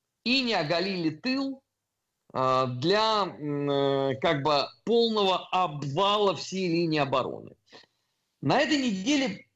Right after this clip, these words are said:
чудесное абсолютно интервью дал командир террористов Азова, ныне называющийся, э, Третья штурмовая бригада, который и употребил это словосочетание.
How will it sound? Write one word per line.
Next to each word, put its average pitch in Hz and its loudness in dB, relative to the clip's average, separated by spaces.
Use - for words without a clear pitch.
чудесное 208 0
абсолютно 156 0
интервью 196 2
дал 196 0
командир 165 0
террористов 190 2
Азова, 147 2
ныне 185 2
называющийся, 139 -2
э, 127 2
Третья 196 2
штурмовая 156 0
бригада, 151 -2
который 247 -2
и 220 -2
употребил 175 0
это 196 0
словосочетание. 143 -2